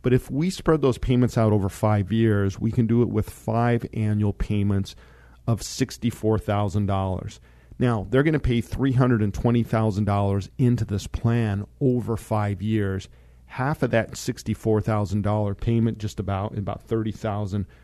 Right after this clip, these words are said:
and twenty-seven dollars is gonna be deductible out of the business. This is a lot more manageable for them as business owners on the cash flow side.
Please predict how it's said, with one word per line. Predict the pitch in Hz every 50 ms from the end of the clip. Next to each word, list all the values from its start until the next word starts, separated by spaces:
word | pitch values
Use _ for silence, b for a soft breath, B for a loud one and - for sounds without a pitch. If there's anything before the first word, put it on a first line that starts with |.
| b b b
and | - 104 101
twenty-seven | - - 120 113 110 104 - 113 98 98 101
dollars | 92 92 98 104 107 104 98 90 90
is | 101 95 95
gonna | 113 107 107
be | 98 101 98
deductible | - - 104 - - 107 104 - - 104 95 101 101 101
out | 95 95
of | 95 92
the | 92
business. | - 127 131 127 101 98 - - - b b b b b b b b b b -
This | 123 123 120 147 180 202 - 370
is | 277 170
a | 147
lot | 113 110 113 110 110 117 - -
more | 131 120 117
manageable | 107 101 101 101 107 113 120 120 98 98 85 101 98
for | - - 107
them | 98 101 101 101 101
as | 104 101 - -
business | 78 - 110 131 135 147 135 113 - 104
owners | 98 92 92 95 98 - - - -
on | - 110 107 107 110 113
the | 120
cash | 117 - - 139 143 156 170 -
flow | - - 104 98 90
side. | 90 - 113 101 92 - 101 -